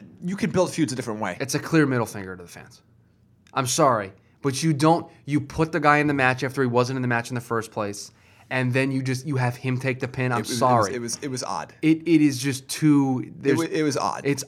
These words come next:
Speaker 1: They don't
Speaker 2: odd.
Speaker 1: wanna push Rusev. It's very clear.
Speaker 2: Uh.
Speaker 1: But to me, the smart decision was, and to keep the belt on Jinder, let's say we wanna keep the belt on Jinder, was have Jinder pin Bobby Roode.
Speaker 2: Mm-hmm.
Speaker 1: I know we've seen it before, but again, I,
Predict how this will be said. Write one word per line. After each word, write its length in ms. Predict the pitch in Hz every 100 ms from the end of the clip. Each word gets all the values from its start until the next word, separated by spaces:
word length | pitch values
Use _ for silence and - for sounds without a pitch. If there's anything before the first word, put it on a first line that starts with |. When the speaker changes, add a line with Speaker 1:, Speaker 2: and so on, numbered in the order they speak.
| -
Speaker 1:
They 100 | 147
don't 100 | 240
Speaker 2:
odd. 60 | 226
Speaker 1:
wanna 140 | 214
push 220 | 208 185 139
Rusev. 280 | 123 117 120
It's 100 | 110
very 200 | 120 127
clear. 300 | - 78 - _ -
Speaker 2:
Uh. 360 | 147 139 113 131 - -
Speaker 1:
But 340 | 120 160 143 - _ _
to 160 | - 180
me, 460 | 165 214 233 185
the 180 | 175 135
smart 300 | 143 175 202
decision 260 | - 135 127
was, 180 | 120 -
and 180 | 131 120
to 80 | 131
keep 180 | 165 240
the 60 | 185
belt 240 | 214 208
on 140 | 185 160
Jinder, 240 | 160 110
let's 140 | 113 196
say 80 |
we 100 | 170
wanna 180 | 147 170
keep 180 | 170 190
the 40 | 160
belt 160 | 165 170
on 80 |
Jinder, 360 | 139 135 101 95
was 140 | 117 -
have 160 | 147
Jinder 280 | 127 170 190
pin 140 | 185
Bobby 260 | 147 147 135
Roode. 320 | 117 95 71
Speaker 2:
Mm-hmm. 540 | 110 117 123 113 147 202
Speaker 1:
I 100 | 139
know 80 | 170
we've 140 | 240
seen 360 | 233 - 226 160
it 120 | 127
before, 460 | - - 80 73 - _ _ _ _ _
but 100 | 151
again, 460 | 151 135 196 127 117
I, 100 | 120